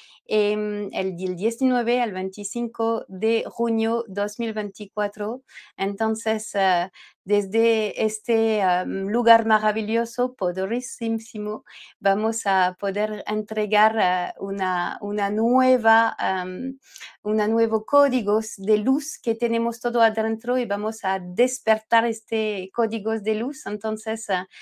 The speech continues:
somos acá para presentar eso. Soy guía, eh, y también, em,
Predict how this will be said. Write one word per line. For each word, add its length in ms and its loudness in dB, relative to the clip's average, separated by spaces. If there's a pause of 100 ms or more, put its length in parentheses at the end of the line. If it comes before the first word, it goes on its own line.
(180)
somos 440 0
acá 320 0
para 320 0
presentar 260 -6 (200)
eso. 260 -8
Soy 460 -4
guía, 600 4 (400)
eh, 680 0
y 380 -2
también, 580 -4
em, 400 -6